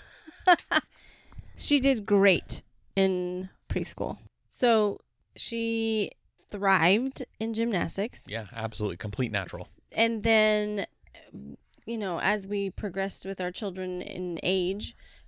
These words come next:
Speaker 1: we would just put the next kid in gymnastics. So Morgan started a couple years after her.
Speaker 2: Right.
Speaker 1: Then,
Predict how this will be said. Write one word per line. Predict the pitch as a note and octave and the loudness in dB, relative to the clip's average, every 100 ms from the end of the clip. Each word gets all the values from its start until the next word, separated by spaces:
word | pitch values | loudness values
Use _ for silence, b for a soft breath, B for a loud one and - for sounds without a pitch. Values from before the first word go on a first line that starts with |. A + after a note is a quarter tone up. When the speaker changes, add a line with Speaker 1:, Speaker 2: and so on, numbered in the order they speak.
| - | -14
Speaker 1:
we | - G#3 F3+ | -6 -4 -2
would | F3+ | -4
just | F3 F3+ - | -4 -6 -4
put | F#3+ F3 | -4 -2
the | |
next | F3+ - - | -4 -4 -8
kid | - E3+ | -4 -2
in | E3+ | -4
gymnastics. | E3 E3+ F#3 F#3 - - - | -4 -2 0 -2 -6 -10 -10
So | F3+ E3+ | -8 -6
Morgan | F3+ F#3 F#3+ F#3 F#3+ F#3 | -6 -4 -2 -2 -4 -4
started | - F#3 F3+ F3+ | 0 0 2 0
a | F3+ | -4
couple | F#3 F3+ | -6 -6
years | F3 G#3 | -6 -4
after | C#4 C4 B3+ | -6 -4 -8
her. | B3+ B3 A#3+ | -6 -6 -2
Speaker 2:
Right. | F#2+ F#2 b b b _ | -2 -2 b b b _
Speaker 1:
Then, | G#3 F#3+ F#3 F3+ F3+ | -2 0 0 0 -4